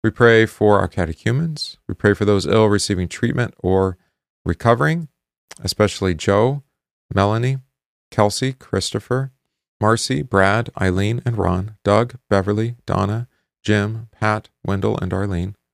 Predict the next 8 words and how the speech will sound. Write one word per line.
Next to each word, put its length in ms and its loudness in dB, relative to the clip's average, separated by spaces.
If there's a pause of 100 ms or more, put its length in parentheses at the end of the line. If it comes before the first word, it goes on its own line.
(280)
Pray 140 2
for 160 2
our 100 6
homebound, 500 0
Marcy, 460 -2
Marion, 640 -2
Dan, 440 -2
Paul, 460 0